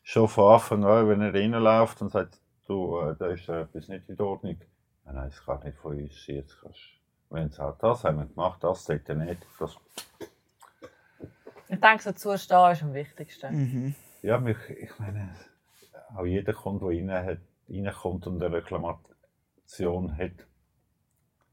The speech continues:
Speaker 1: dem ist auch schon, der hat auch müssen zu etwas dazu stehen. Und der wird's wissen,
Speaker 2: Dass
Speaker 1: wie
Speaker 2: es
Speaker 1: sich's
Speaker 2: unangenehm ist.
Speaker 1: unangenehm
Speaker 3: Voll.
Speaker 1: ist. Man muss, ich sag, nicht, man muss dem Kunden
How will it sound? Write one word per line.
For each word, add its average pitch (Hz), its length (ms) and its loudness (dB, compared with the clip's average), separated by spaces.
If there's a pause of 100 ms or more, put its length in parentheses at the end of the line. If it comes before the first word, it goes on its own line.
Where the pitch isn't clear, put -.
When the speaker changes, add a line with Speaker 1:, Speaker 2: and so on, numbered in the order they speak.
(540)
Speaker 1:
dem 87 180 -8
ist 87 200 -12
auch 82 220 -8
schon, 76 320 -10 (100)
der 92 120 -6
hat 90 140 -14
auch 85 100 -4
müssen 80 300 -14
zu - 140 -12
etwas 80 380 -12
dazu 73 400 -12
stehen. - 240 -14
Und - 240 -14
der 85 100 -2
wird's 82 320 -8
wissen, 78 680 -8 (560)
Speaker 2:
Dass 131 120 -6
Speaker 1:
wie 156 60 -2
Speaker 2:
es 156 60 -2
Speaker 1:
sich's - 120 -6
Speaker 2:
unangenehm 135 680 0
ist. 123 340 -10
Speaker 1:
unangenehm 87 760 0
Speaker 3:
Voll. 131 140 -2 (380)
Speaker 1:
ist. - 400 -6 (640)
Man 101 180 4
muss, 110 460 4
ich - 160 -6
sag, - 340 2 (200)
nicht, 90 640 -12 (160)
man 95 160 -6
muss 92 240 -4
dem 80 140 -8
Kunden 82 400 -6